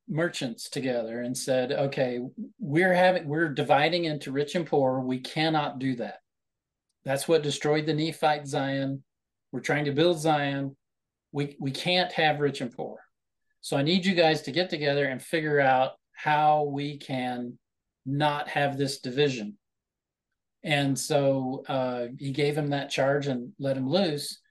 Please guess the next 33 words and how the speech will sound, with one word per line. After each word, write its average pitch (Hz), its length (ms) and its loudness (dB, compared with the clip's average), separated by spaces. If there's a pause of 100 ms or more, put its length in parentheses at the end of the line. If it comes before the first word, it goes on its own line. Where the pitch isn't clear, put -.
(400)
And 139 180 -6
they 147 120 4
would 143 120 0
come 160 160 4
back 160 240 6
to 160 80 0
him 139 140 0
and 131 100 -2
say, 143 180 0
"Well, 127 360 -2 (340)
now 127 220 -4
what 131 200 -2
do 208 40 0
you 233 80 0
want 247 160 0
us 254 140 -4
to 247 80 -4
do?" 285 380 4
<laughs> - 60 -20 (920)
Anyway, 151 420 4 (540)
so 175 280 6
he 233 260 4
inv-, 175 340 0
he 196 240 4
had 170 160 4
invited, 165 640 0
and 156 160 -6
th-, 196 200 -4
this 214 220 2
was 165 220 0
the 156 80 -4
beginning 147 420 0
of, 120 100 -2